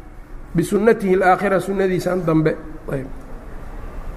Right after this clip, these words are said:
Si marka shayga shay lamida uu u nasakho. Ayb. Macnaha marka isku soo duuduub waxaa weeyaan,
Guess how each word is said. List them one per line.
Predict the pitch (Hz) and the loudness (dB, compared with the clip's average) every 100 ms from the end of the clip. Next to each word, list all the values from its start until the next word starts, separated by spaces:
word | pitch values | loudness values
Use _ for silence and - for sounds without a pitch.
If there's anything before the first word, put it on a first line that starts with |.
| - - - - - - | -10 -8 -10 -10 -10 -4
Si | - 208 | 2 4
marka | 214 202 175 | 4 2 0
shayga | 220 220 214 | 4 4 4
shay | 180 202 | 2 4
lamida | 190 185 202 175 | 6 4 4 2
uu | 165 165 | 0 0
u | |
nasakho. | 156 143 143 156 156 - - - - - 131 | 0 -2 -8 -10 -12 -14 -16 -14 -16 -12 -10
Ayb. | 110 - - - - - - - - | -10 -10 -12 -12 -12 -10 -10 -10 -4
Macnaha | - 226 240 | 0 2 4
marka | 233 214 | 2 2
isku | 185 208 | 0 0
soo | 185 202 | 2 2
duuduub | 196 190 220 208 | 2 2 2 2
waxaa | 196 196 | 2 2
weeyaan, | 190 202 214 | 6 6 6